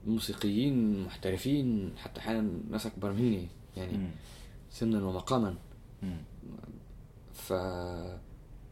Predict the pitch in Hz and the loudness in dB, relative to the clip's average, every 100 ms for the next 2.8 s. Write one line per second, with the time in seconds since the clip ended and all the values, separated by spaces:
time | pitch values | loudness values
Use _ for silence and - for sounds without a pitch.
0 | - - - - 113 147 - 147 123 120 | -16 -16 -10 0 2 4 4 6 8 8
1 | 120 107 98 123 110 - - - - - | 6 2 2 2 0 -6 -14 -16 -18 -14
2 | - 98 110 95 - 90 95 95 | -2 4 4 2 -2 -2 0 0